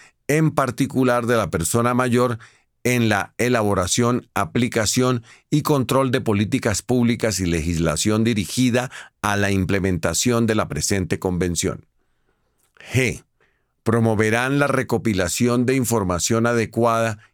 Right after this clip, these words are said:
incluidos datos estadísticos y de investigación, que le permitirán formular y aplicar políticas a fin de dar efecto a la presente convención.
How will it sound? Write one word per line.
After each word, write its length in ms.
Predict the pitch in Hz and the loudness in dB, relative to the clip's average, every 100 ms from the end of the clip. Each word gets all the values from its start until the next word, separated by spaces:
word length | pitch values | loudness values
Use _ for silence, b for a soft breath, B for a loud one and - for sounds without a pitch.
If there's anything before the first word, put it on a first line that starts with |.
| _ | _
incluidos 800 | 127 117 113 113 117 120 127 113 | 0 0 2 2 2 2 0 0
datos 420 | 139 131 135 110 | -2 0 -2 0
estadísticos 920 | 120 - 104 95 127 117 139 - 104 101 | 0 0 0 0 0 0 -2 0 0 0
y 80 | |
de 100 | 85 | 0
investigación, 1000 | 90 90 82 - 101 85 82 123 135 139 B B B B | 0 0 -2 -2 -2 -2 -2 0 0 -4 B B B B
que 120 | - 117 | -2 0
le 100 | 107 | 0
permitirán 720 | 117 113 117 98 117 135 151 | 0 2 2 2 0 0 0
formular 760 | - 170 160 117 107 117 110 | 0 2 2 2 2 2 0
y 100 | 95 | 0
aplicar 500 | 76 82 80 92 101 | -2 -2 -2 -2 -2
políticas 760 | 135 139 127 127 120 123 - - | 0 2 2 0 0 -2 -2 -4
a 100 | 90 | -4
fin 320 | 82 110 110 | 0 0 2
de 120 | 110 113 | 2 2
dar 200 | 107 104 | 2 0
efecto 600 | - 117 92 - 107 - | 0 -2 -2 -2 -2 -2
a 100 | 87 | -2
la 160 | 78 73 | -2 -2
presente 540 | 69 - 92 85 87 | -4 -2 -2 -2 -4
convención. 800 | 90 80 80 73 - 85 50 | -2 -2 -2 -2 -2 -4 -6